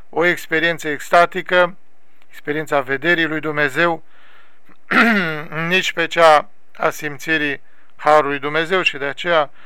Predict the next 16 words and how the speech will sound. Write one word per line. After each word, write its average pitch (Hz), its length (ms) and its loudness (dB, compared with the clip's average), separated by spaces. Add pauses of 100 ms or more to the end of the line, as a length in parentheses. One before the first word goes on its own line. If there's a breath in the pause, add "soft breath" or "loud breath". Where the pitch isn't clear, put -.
(160 soft breath)
lucrurile 175 880 0 (220)
erau 151 520 4 (2000 loud breath)
cu 202 140 0
totul 196 440 4
și 175 180 -2
cu 160 140 -6
totul, 175 340 -2
explicațiile 151 680 0
erau 139 140 2
cu 135 120 -10
totul 160 320 -6
și - 80 -10
cu 135 120 -12
totul 147 280 -8
în 135 80 -6
afara 147 640 6